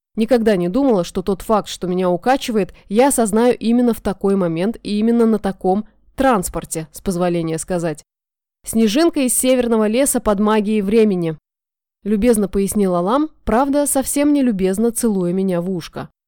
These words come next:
Туда в целом сложно целовать и одновременно быть любезным Фейри. Я попыталась отшатнуться, но едва не сверзилась вниз. Высший с хохотом меня удержал,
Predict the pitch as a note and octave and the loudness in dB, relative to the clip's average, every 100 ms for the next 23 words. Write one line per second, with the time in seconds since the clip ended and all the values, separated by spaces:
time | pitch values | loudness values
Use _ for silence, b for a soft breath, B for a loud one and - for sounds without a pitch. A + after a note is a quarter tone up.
0 | _ _ - A3+ C4+ C4+ - C4 B3 - | _ _ -10 0 0 0 0 2 2 2
1 | C4+ G3 E3 D#3 E3+ E3+ C4 C#4+ F#3+ F#3+ | 2 2 -2 -6 -4 0 0 -2 -2 -2
2 | F#3 F3 A3+ D4 A#3 A#3+ - b G#3+ G#3+ | 0 0 0 2 2 0 -4 b 0 2
3 | A3 G#3 A3 G#3 B3 G3+ E3 D3+ _ _ | 4 4 2 2 0 0 -2 -10 _ _
4 | _ _ _ F#3 C4+ C4 G#3 G3+ F#3+ F#3 | _ _ _ 0 0 2 0 0 0 -2
5 | F3+ F#3 E3+ A#3 D4 C#4+ A3+ G3+ A3+ F3+ | -6 -6 -2 -2 0 0 2 2 0 0
6 | G3 G3 F#3 F3+ E3+ E3+ E3+ E3+ E3 E3 | 0 0 -2 -4 -4 -2 -2 -2 -4 -6
7 | D3+ - _ _ _ _ _ _ _ - | -6 -8 _ _ _ _ _ _ _ -4
8 | G3 C#4+ - A#3 - C4+ C#4 A#3 - G#3 | -2 0 -2 -4 -2 2 2 2 0 0
9 | G3 G3 F#3+ F3+ F3+ E3+ G3 C#4 | 2 2 0 0 -2 -2 0 0